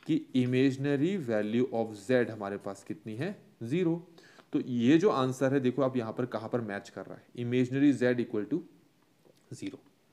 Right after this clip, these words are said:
ठीक है। तो ये हमारे पास ये ऑप्शन यहाँ पर ट्रू बैठता है, तो क्योंकि ये रियल है तो ये वाली वैल्यू तो गलत हो गई। इसमें एक ऑप्शन और देखा, वैसे तो यही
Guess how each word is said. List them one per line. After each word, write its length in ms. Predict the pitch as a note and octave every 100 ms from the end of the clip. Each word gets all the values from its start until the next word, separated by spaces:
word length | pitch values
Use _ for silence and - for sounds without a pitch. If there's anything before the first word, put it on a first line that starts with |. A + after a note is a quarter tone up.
| _ _ _ _ _
ठीक 180 | F3+ F3+
है। 100 | G#2+ -
तो 120 | B2
ये 180 | A#2+ D3
हमारे 220 | C3+ B2+
पास 140 | C#3+ B2
ये 100 | C3+
ऑप्शन 360 | A2+ - C3
यहाँ 140 | G#2+ G#2+
पर 280 | D#3 F#3+ - _ _ _ _ -
ट्रू 180 | A#2+ C#3+ - - -
बैठता 320 | G#2 - F#2
है, 100 | F#2
तो 240 | - A2 - _ _ -
क्योंकि 220 | B2+ C#3+
ये 120 | C#3+
रियल 300 | A2+ B2+ E3
है 140 | D#3 D#3+
तो 120 | D#3+
ये 160 | C3+ B2
वाली 200 | B2 B2+
वैल्यू 260 | A#2+ A#2+
तो 80 | B2+
गलत 280 | C3 B2 -
हो 80 | F#2+
गई। 160 | E2+ - _ - - - - _ _ -
इसमें 240 | C#3 F3+ F#3
एक 200 | D#3+ D#3+
ऑप्शन 280 | D#3+ F3+ E3
और 140 | D3
देखा, 200 | A#2+ A2+
वैसे 220 | G#2 B2
तो 80 | D#3
यही 240 | D3 E3